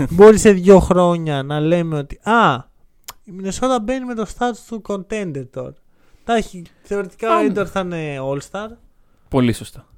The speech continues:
Speaker 1: Εκεί,
Speaker 2: Θεωρητικά
Speaker 1: εκεί άγεται.
Speaker 2: ο Towns θα είναι ακόμα σε καλό επίπεδο και θα είναι πλε-,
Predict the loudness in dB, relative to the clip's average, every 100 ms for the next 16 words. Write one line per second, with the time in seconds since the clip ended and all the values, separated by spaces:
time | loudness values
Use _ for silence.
0 | -8 -6 0 2 4 4 4 2 0 -2
1 | -6 -2 2 4 2 0 -2 -2 0 -2
2 | -6 -8 -8 -8 -10 -12 _ -8 -6 -8
3 | -10 -12 -12 -8 -6 -4 -2 -4 -6 -10
4 | -10 -12 -10 -10 -10